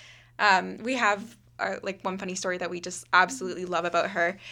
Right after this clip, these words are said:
She was a really big traveler. She really went everywhere in the world, um, anywhere you can think of. And she was in Germany, uh, during the Cold War for a conference. And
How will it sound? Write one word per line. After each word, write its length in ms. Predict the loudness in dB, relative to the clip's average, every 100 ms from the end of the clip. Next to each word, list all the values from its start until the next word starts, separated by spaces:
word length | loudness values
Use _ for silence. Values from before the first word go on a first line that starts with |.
| -18 -18
She 240 | -8 -2 0
was 120 | 0
a 80 | 0
really 260 | 2 2
big 280 | 2 0 0
traveler. 600 | -4 0 0 0 0 0
She 260 | -2 -4 -4
really 260 | -4 -2
went 440 | -2 -2 -4 -8 -8 2
everywhere 460 | 2 4 2 2
in 160 | 2 0
the 80 | -4
world, 440 | 0 2 0 -4 -10 -2
um, 260 | 0 0 -4
anywhere 260 | -4 -4
you 100 | -4
can 120 | -6
think 220 | -8 -4 2
of. 260 | 0 0 -8
And 120 | -6
she 200 | -4 -4
was 360 | -4 -4 -6 -12 _ _
in 540 | -6 -6 -6 -8 -10 -14 _ -4
Germany, 720 | 0 0 0 -4 -6 -8 -12 _
uh, 260 | -10 -10 -12 -10
during 440 | -10 -8 -12 -14 -20 -16
the 80 | -6
Cold 200 | -6 -4
War 200 | -4 -6
for 220 | -10 -12
a 40 |
conference. 500 | -10 -12 -10 -14 -16 _ -20 -20 -20 -20 _
And 540 | 0 2 2 0 -6